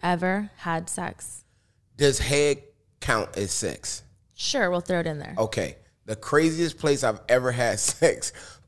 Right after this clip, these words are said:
Speaker 2: was, so I go home, uh, uh, at Christmas time every year.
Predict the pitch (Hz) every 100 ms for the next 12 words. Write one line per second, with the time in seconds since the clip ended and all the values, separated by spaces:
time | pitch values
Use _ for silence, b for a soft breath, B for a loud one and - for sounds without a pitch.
0 | _ 143 127 104 90 87 - - _ _
1 | _ _ - 139 120 117 127 131 127 127
2 | 131 - - 208 - 104 107 - 101 92
3 | - - 131 123 123 131 127 123 - 113
4 | 110 110 113 123